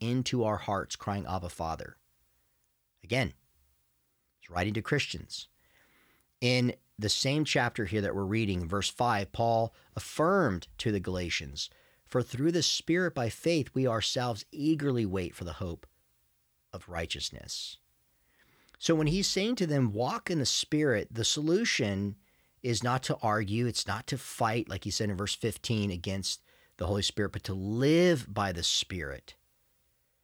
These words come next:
This term, "walk by the Spirit," is so precious, you guys, because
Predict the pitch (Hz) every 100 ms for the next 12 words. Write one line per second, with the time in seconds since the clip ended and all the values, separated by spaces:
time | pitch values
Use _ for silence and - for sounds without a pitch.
0 | _ _ _ 127 - - 156 160 139 104
1 | 135 151 151 120 - - 147 120 - -
2 | 143 165 160 - _ - - 143 139 -
3 | - 104 101 104 104 - 110 123 107